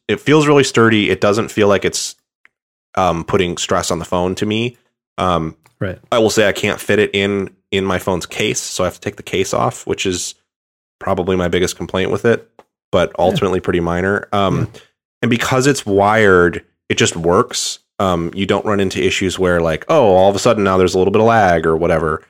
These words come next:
Speaker 1: that sometimes can happen with Bluetoothing controllers. Um, instead, it's just, like, always functional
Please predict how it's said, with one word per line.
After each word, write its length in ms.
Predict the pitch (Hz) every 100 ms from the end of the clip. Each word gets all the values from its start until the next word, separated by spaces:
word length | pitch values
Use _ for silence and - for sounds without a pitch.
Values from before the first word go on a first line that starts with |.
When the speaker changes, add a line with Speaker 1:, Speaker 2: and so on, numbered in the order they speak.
| _ _ -
Speaker 1:
that 280 | 92 - -
sometimes 420 | 98 92 87 82
can 140 | 90
happen 340 | 85 82 82 80
with 180 | 78 -
Bluetoothing 680 | 85 - 80 - 76 78
controllers. 640 | - 80 76 71 - _ _ -
Um, 320 | 80 71 73 _ _ _
instead, 320 | 82 - 87
it's 180 | 78 -
just, 260 | - 78 -
like, 200 | 76 - _
always 340 | 78 76 73 -
functional 560 | 76 76 - 76 76